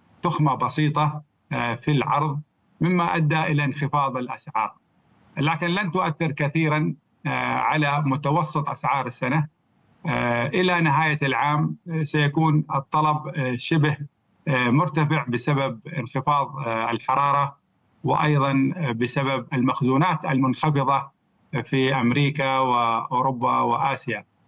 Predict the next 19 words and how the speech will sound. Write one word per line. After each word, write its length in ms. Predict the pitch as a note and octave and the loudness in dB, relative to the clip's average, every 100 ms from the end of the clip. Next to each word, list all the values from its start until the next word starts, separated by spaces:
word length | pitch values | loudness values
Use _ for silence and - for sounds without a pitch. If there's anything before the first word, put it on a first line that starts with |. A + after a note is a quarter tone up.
| _ - | _ -6
لذلك 420 | C3+ C#3 D#3+ D3+ | -2 0 2 0
سي-، 460 | D#3 - C3+ C#3 C#3 | -2 -2 0 0 0
سيكون، 560 | C#3+ C3+ C#3+ D#3+ D3+ - D3+ | -2 -2 0 2 2 0 -6
آه، 220 | C#3 B2 B2+ | -6 -4 0
النمو 380 | C3+ D3+ E3+ | 2 4 4
على 240 | C#3 A#2+ C#3+ | 2 0 0
الطلب 400 | C#3+ D3+ C3 A2+ _ _ _ | 0 0 0 -4 _ _ _
في 140 | C3+ B2+ | -2 0
هذا 220 | D3+ C#3 | 0 -2
العام 440 | C3 C#3 D#3 E3+ - _ | -2 0 0 -2 -6 _
قرابة 400 | - G3 G#3 G3+ E3+ | 0 2 2 0 -2
الاثنين 460 | D#3+ D3+ F3 E3 | -2 0 0 2
مليون 340 | D3 C#3 D3+ C3 | 2 2 2 0
دولار، 360 | A#2 A2+ G2+ - _ - | 0 -2 -4 -8 _ -2
آه، 160 | D3+ | -2
ث-، 240 | D3+ E3 - _ _ - | 0 -2 -4 _ _ -4
مليون 580 | C#3+ C#3+ E3+ E3 D3+ B2 | 0 2 2 2 2 0
برميل 360 | C3+ D3 D3+ | 0 0 0
يوميًا. 440 | C3 C3+ D3 G2+ | 0 0 0 -2